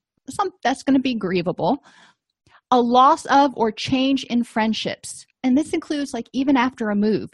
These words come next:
You don't have to have somebody just, like, cut you off. Even with the internet, um, when you move and change jobs, I had a, a friend of mine who was in our, our homeschool co-op,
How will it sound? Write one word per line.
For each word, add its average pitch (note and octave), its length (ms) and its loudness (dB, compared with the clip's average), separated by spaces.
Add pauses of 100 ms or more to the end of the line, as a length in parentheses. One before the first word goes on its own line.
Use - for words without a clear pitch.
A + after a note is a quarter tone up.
(160)
You A#3+ 140 2
don't C#4+ 160 4
have C#4+ 200 2
to C#4+ 100 -2
have B3 180 2
somebody A3 420 0
just, G3+ 240 -4
like, F#3+ 160 -4
cut A3+ 240 -4
you F#3 140 -2
off. F#3+ 400 0 (720)
Even D#4 400 2
with C#4+ 180 -2
the C4+ 100 -2
internet, C4 720 -2 (420)
um, G#3 420 -2 (320)
when B3+ 300 2
you C4+ 100 4
move B3+ 880 0 (220)
and G3 320 -2
change B3 340 0
jobs, A#3 380 2
I A3+ 60 2
had A3+ 140 2
a, G3+ 200 0
a - 20 0
friend A#3 300 0
of A3+ 80 0
mine G#3+ 240 -2
who A3+ 100 -2
was G#3 220 -2
in G#3 100 -4
our, G3 140 0
our G3+ 160 0
homeschool B3 420 0
co-op, E3 400 0